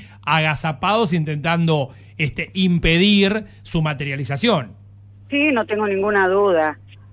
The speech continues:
Speaker 2: Va a ser, por supuesto que va a tocar, a algunos le vamos a tener que llevar la ley y pegarle
Speaker 1: Claro.
Speaker 2: la, en las paredes de
Speaker 1: Claro.
Speaker 2: todos los establecimientos para que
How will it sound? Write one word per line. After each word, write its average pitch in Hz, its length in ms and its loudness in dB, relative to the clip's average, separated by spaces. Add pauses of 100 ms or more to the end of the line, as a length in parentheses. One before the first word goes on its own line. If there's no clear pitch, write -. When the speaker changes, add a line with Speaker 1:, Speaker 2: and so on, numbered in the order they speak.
(100)
Speaker 2:
Va 285 100 4
a 320 140 0
ser, 302 360 0 (340)
por 220 160 -10
supuesto 254 480 -2
que 185 120 -2
va 208 80 2
a 208 40 0
tocar, 240 520 -2 (400)
a 196 60 2
algunos 294 420 2
le 240 60 4
vamos 233 180 2
a - 20 -16
tener 220 160 -2
que 220 100 -6
llevar 208 260 2
la 214 100 4
ley 214 480 2 (160)
y 185 100 -6
pegarle 226 400 2
Speaker 1:
Claro. 190 160 2
Speaker 2:
la, 185 60 -2
en 185 80 0
las 185 120 -2
paredes 214 340 0
de 226 80 2
Speaker 1:
Claro. 196 120 0
Speaker 2:
todos 226 180 2
los 196 120 2
establecimientos 196 720 -2
para 185 140 2
que 156 220 -2